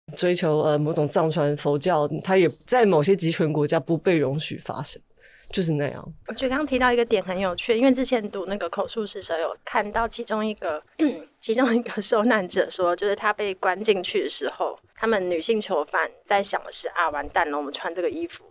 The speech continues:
Speaker 2: 突然间被抓来，啊，要是月经来的话怎么办？”我觉得以前讨论受难者或是政治犯的时候，很少去特别从女性的身体去理解他们被关在一起的时候，其实女性的作息啊，还有身体的状况都会跟男性非常非常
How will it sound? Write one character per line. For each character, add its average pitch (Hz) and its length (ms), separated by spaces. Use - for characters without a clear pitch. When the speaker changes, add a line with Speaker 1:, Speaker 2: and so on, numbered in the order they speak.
Speaker 2:
突 - 120
然 202 120
间 190 160
被 190 100
抓 165 280
来， 147 120
啊， 185 180
要 220 160
是 233 140
月 226 160
经 196 240
来 170 80
的 151 100
话 151 160
怎 - 140
么 - 60
办？” 151 140
我 214 60
觉 262 60
得 339 80
以 311 80
前 214 180
讨 175 160
论 220 240
受 233 200
难 220 200
者 165 260
或 220 120
是 214 160
政 220 200
治 208 180
犯 208 180
的 175 80
时 180 140
候， 175 60
很 175 200
少 151 220
去 - 320
特 269 140
别 175 160
从 175 260
女 165 80
性 233 160
的 175 100
身 202 300
体 - 160
去 - 160
理 165 240
解 190 160
他 185 100
们 185 120
被 208 100
关 190 240
在 185 160
一 165 80
起 - 160
的 - 100
时 - 160
候， - 240
其 233 60
实 240 40
女 226 160
性 233 160
的 185 80
作 180 260
息 147 320
啊， 147 280
还 170 100
有 165 100
身 175 200
体 185 80
的 139 60
状 165 180
况 180 120
都 175 120
会 170 80
跟 170 120
男 139 160
性 160 200
非 160 100
常 151 140
非 147 80
常 131 100